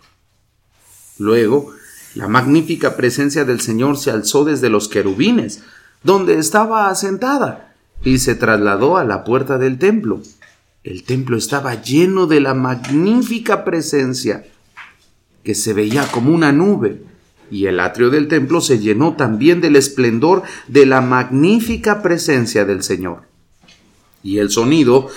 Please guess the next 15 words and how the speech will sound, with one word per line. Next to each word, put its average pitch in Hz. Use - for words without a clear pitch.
de 117
las 113
alas 156
de 98
los 101
querubines 147
era 196
como 175
la 170
voz 202
del 156
Dios 165
Todopoderoso 143
cuando 104
habla, 147